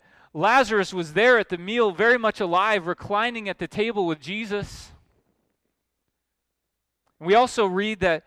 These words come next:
that Martha was there. She makes her appearance where, where we would expect her to be based upon what we know about her personality.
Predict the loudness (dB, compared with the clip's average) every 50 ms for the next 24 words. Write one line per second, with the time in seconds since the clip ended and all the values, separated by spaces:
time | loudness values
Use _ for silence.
0 | _ _ _ _ 0 0 2 4 6 4 4 4 2 -4 -2 -2 -2 -4 0 0
1 | 0 2 2 0 -2 -4 -8 _ _ _ -20 -16 -14 -8 -6 -6 -6 -6 -4 0
2 | 2 2 2 0 -2 -4 -6 -4 -4 -4 -6 -8 -6 -4 -2 -2 -2 -2 -4 -4
3 | -2 -2 0 0 -2 -2 0 0 0 0 -2 -6 -10 -8 -6 -6 -6 -6 -8 -4
4 | -4 -4 -4 -4 -8 -8 -8 -8 -8 -6 -4 -4 -4 -4 -6 -8 -6 -6 -6 -4
5 | -4 -6 -6 -6 -8 -8 -4 0 0 2 2 2 0 0 -2 -2 -2 -2 -4 -4
6 | -4 -6 -6 -6 -6 -8 -8 -6 -4 -4 -4 -6 -6 -10 -12 -16